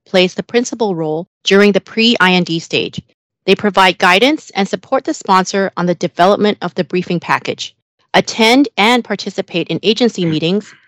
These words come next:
and can assist in addressing any questions. During this phase, the strategist is an essential member of the team.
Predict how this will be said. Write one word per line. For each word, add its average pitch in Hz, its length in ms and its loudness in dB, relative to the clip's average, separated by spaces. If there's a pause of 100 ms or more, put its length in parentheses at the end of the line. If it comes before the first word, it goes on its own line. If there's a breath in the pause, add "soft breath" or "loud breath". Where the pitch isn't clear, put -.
(100)
and 220 160 4
can 277 240 0
assist 233 420 -2
in 190 260 0
addressing 175 440 -2
any 160 120 -2
questions. 117 560 -8 (600)
During 294 300 6
this 339 180 2
phase, 180 420 2 (140)
the 196 100 -4
strategist 202 800 0
is 175 160 -8
an 175 100 2
essential 196 460 -2
member 175 260 0
of 170 100 -4
the 156 100 -4
team. 160 400 -8